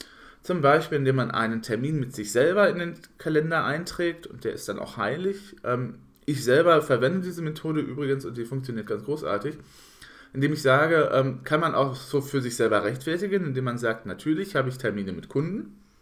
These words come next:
ne, die ich dann in meinen Kalender eintrage und dann bin ich für den Kunden da. Aber warum sollte ich nicht mal auch für mich selber da sein?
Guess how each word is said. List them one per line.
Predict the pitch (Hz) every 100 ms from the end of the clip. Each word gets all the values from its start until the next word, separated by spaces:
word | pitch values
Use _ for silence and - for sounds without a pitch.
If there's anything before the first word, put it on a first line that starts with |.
| _ _
ne, | 110 143
die | 175
ich | 127
dann | - 98
in | 87
meinen | 98 92
Kalender | 92 95 196 208
eintrage | - 180 151 151 151
und | 127
dann | 113
bin | 92
ich | -
für |
den | 80 82
Kunden | 107 131 170
da. | 180 208 - - - -
Aber | - 151 135
warum | 110 165
sollte | 143 135 156
ich | - 139
nicht | 151 -
mal | 113 127
auch | -
für | -
mich | 147 147
selber | 110 135 120
da | 80 76 76
sein? | 64 73